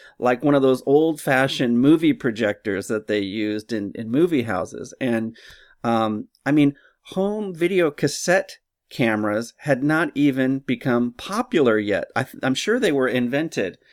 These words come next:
Um, they were, they've been around since the nineteen sixties, I'm sure, but, uh, the home video cassette cameras didn't start coming out really into the modern home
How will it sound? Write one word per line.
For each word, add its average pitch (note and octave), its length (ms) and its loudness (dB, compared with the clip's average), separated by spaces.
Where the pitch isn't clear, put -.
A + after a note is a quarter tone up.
Um, G#2+ 600 -4
they B2 320 -6
were, D3 280 0
they've C#3 220 -2
been C#3 120 0
around B2 300 2
since A#2+ 240 -4
the B2+ 100 -6
nineteen G#2+ 400 -4
sixties, A2 600 -8
I'm G#2+ 140 -6
sure, C#3 340 -2
but, A#2+ 300 0
uh, A2+ 260 0
the A#2 140 -6
home G#3+ 520 0
video F3 360 2
cassette D3+ 560 -6
cameras G#2 640 -6
didn't F#3+ 300 -4
start - 340 -6
coming C3 360 -2
out A#2+ 200 -2
really B2+ 520 0
into A2+ 320 -4
the A2+ 100 -4
modern A#2 640 0
home C#3+ 540 0